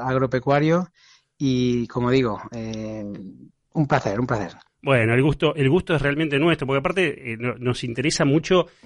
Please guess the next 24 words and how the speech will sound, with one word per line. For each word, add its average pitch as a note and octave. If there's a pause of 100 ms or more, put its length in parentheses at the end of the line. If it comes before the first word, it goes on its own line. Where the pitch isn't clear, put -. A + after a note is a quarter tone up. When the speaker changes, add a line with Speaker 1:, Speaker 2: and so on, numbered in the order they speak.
(120)
Speaker 2:
eh, A#2
entender B2+
por A2+
qué A2+
se C3
dan B2+
esta B2+
propuesta, D#3+
estas C#3
protestas, C3
porque, C#3 (400)
eh, B2
a A#2+
ver, F3
te B2
cuento, D3
acá B2
en G#3
la G#3
Argentina, E3+
entre B2+
muchos F3+
productores D3
agropecuarios, D3+